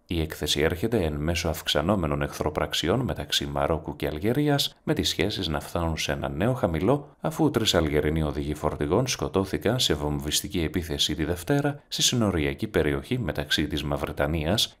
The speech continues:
και της αμφισβητούμενης περιοχής της Δυτικής Σαχάρας. Αν και το Μαρόκο έχει αρνηθεί οποιαδήποτε ανάμειξη, η Αλγερινή κυβέρνηση υποπτεύεται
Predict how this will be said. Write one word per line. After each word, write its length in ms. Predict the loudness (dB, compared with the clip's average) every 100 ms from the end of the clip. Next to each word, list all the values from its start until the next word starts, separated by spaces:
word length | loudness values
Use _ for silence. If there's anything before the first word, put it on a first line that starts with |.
| -4
και 100 | -2
της 200 | 0 2
αμφισβητούμενης 960 | 0 0 -4 -2 -4 0 0 0 0
περιοχής 520 | 0 2 0 0 -4 0
της 120 | 0
Δυτικής 380 | 0 -2 0 0
Σαχάρας. 840 | 0 0 0 0 -2 -2 -4 -6 _
Αν 240 | 0 0
και 100 | -2
το 120 | -4
Μαρόκο 460 | 0 2 4 2 0
έχει 200 | -2 -2
αρνηθεί 440 | -2 -2 -2 2
οποιαδήποτε 760 | 2 0 0 -2 0 -2 0 2
ανάμειξη, 640 | 2 0 -2 -2 0 0 -4 -4
η 140 | 0
Αλγερινή 460 | 0 2 0 2 0
κυβέρνηση 600 | 0 2 2 2 0 0
υποπτεύεται 760 | 0 -4 0 0 2 0 -2